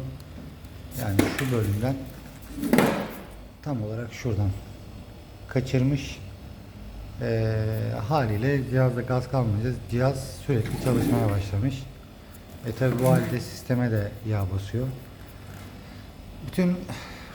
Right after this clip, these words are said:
rutin bakımlarını yaptık. Ee, yağ temizliğini, kanal temizliğini vesaire. Sonra şu gördüğünüz kazanı değiştirdik. Kazanımızın montajını yaptıktan sonra tekrar gaz şarjını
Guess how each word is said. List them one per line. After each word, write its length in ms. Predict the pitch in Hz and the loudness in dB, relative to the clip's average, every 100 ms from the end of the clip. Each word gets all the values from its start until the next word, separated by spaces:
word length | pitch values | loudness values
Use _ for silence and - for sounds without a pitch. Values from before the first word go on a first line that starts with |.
| 151 | -4
rutin 320 | 156 170 165 | 0 2 2
bakımlarını 460 | 160 170 165 165 165 | 2 4 4 6 4
yaptık. 580 | 170 - 151 - - - - - - - - 117 | 2 0 -8 -8 -10 -14 -16 -18 -16 -16 -10 -4
Ee, 60 | 117 117 117 113 | -2 0 2 2
yağ 240 | 120 127 131 | 4 2 2
temizliğini, 460 | 120 120 113 120 | 2 2 2 0
kanal 260 | 117 113 113 | 2 4 2
temizliğini 500 | 113 110 104 107 110 | 4 2 4 4 4
vesaire. 440 | 113 - 113 127 143 - - - - - - - | 2 2 2 2 -2 -10 -16 -18 -18 -18 -16 -4
Sonra 360 | - 147 131 139 - - | 2 6 6 2 -6 -14
şu 180 | - 143 | -8 2
gördüğünüz 420 | 131 117 110 110 | 4 6 4 2
kazanı 440 | - 131 110 123 131 - - - | 2 4 4 4 2 -6 -8 0
değiştirdik. 500 | 104 95 - 92 98 - - - - - - - - - - - - - - - - - - - - - | 2 0 -6 -8 -10 -12 -16 -18 -18 -18 -18 -18 -18 -16 -18 -18 -16 -16 -16 -16 -16 -16 -16 -16 -4 2
Kazanımızın 500 | 147 156 156 147 143 | 4 6 4 6 6
montajını 500 | 147 147 143 139 147 | 6 4 0 2 4
yaptıktan 560 | 143 143 143 151 139 | 2 0 -2 2 2
sonra 480 | 131 127 123 123 120 127 | 2 0 2 2 0 -2
tekrar 320 | 131 131 113 101 | -2 2 2 2
gaz 280 | 113 127 | 2 2
şarjını 520 | - 135 131 131 135 | 4 4 4 4 4